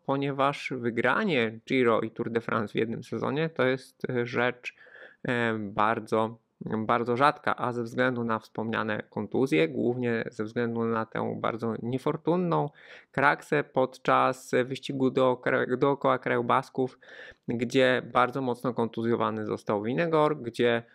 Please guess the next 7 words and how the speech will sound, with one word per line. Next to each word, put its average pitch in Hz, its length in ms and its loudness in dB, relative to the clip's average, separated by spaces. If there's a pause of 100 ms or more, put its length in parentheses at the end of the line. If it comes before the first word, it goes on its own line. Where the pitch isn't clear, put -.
(240)
mocno 117 760 2
pokun-, 113 400 -2 (180)
po-, 123 220 4
kontuzjowany 117 640 0
został 110 360 -2
Evenepoel. 143 580 0
E, 147 40 -2